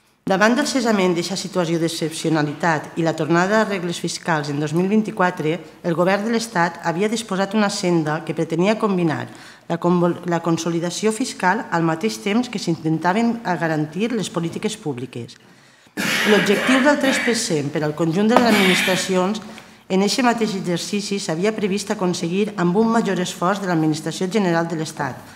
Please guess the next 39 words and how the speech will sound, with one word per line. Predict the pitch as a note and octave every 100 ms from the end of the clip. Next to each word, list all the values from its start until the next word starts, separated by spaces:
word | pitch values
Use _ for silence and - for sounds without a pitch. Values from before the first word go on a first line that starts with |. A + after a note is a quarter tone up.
| - - - -
a | G#3+
canvi | G#3 G3 G3
de | A3 A3
flexibilitzar | F3+ E3+ - E3 E3 D#3 F3+ G#3+
la | G#3+ G#3+
senda | E3+ F3+ G3+
per | G3+
a | E3
les | D3
comunitats | E3 D3+ D#3 D#3 F3+
autònomes | E3 F#3+ G3+ G3+ A#3 -
i | F3
les | D3+
entitats | D3 D3 C#3+ C3+
locals. | C3+ A2+ A#2 A#2 - _ _ _ _ _ _ _ _ _ _
En | G#3 G3+
el | G3
cas | A3+ B3
del | D4+
subsector | G3+ B3 - A3 - F#3
de | E3+
les | D#3+
autonomies, | E3 D3 D#3+ F3 G3 F3+ F#3 - - - -
s'havia | - F#3 G#3
establert | A#3+ - G#3+ F#3+ G3 G3 -
un | A3+
objectiu | A3 A3 G#3+ A3
del | G3 E3
zero | - G3+ A3
coma | G3 F3+
u | F3
per | F3+ D#3
cent | - G3
per | G#3
a | F3
dos | D#3
mil | E3+ F3
vint-i-quatre, | F#3 F3 - D#3 D#3 B2+ A2+ - - - _
deixant | D3 F3+ - G#3 G#3+